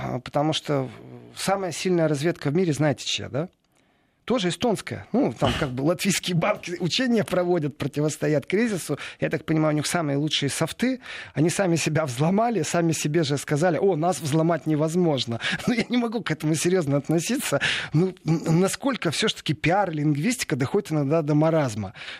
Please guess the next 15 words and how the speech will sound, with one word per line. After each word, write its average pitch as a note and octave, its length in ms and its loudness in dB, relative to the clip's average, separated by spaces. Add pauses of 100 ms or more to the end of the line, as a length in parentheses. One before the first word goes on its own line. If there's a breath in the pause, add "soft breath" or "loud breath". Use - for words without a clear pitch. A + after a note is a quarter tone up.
Но E3 80 2
если, F#3 340 2 (280)
э, - 20 -4
там D3 240 0
два F3+ 200 0
премьера F#3 440 2
разговаривают D#3 460 0
между D3+ 160 -2
собой, E3+ 260 0
говорят D3+ 340 2
о C#3 60 -4
дестабилизационной, C#3 1000 0
э, C#3 260 0
роли, C#3 360 4
э, G#2 340 -6